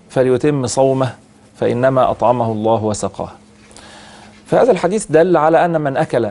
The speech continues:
أو shariba ناسيا، لا، هذا لا يعد من مفسدات الصيام بالنسبة له، ويتم هذا الصوم، ودي، آه،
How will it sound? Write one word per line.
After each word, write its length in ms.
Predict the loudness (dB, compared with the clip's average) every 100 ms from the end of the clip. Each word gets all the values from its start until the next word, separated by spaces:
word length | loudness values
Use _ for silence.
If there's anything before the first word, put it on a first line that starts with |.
| -4 -4
أو 120 | -2
shariba 320 | 0 0 0
ناسيا، 580 | 2 0 0 0 0 -2 -10 -20 -8
لا، 460 | 0 0 0 -4 0 2
هذا 160 | 4 4
لا 140 | 6
يعد 320 | 6 4 0
من 140 | -6 -6
مفسدات 460 | -8 -6 -6 -6
الصيام 380 | -6 -6 -4 -4
بالنسبة 380 | -4 -6 -4 -4
له، 300 | -2 -2 -2 -6 -16 -8
ويتم 800 | 0 2 2 0 -4 -6 -6 -10 -10
هذا 240 | -4 0 0
الصوم، 460 | -2 -2 -2 -2 -8
ودي، 500 | -6 -4 -2 -2 -4
آه، 320 | -8 -12 -12